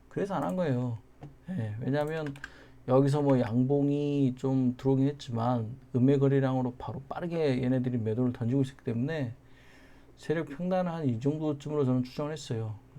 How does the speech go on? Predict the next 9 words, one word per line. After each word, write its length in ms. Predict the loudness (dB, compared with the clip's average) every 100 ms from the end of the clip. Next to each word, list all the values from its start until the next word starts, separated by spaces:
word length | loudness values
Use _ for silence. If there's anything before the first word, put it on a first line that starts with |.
| -16
조금 400 | -14 -10 -8 -4
더 120 | -2
아래에다가 520 | 0 0 0 -2 -4
한 120 | -6
십이 280 | -8 -10 -12
프로 280 | -12 -14 -12
이-, 220 | -6 -4 -4 -6
이쯤 340 | -12 -6 -4 -2
걸어놨는데 680 | -2 0 0 -2 -4 -6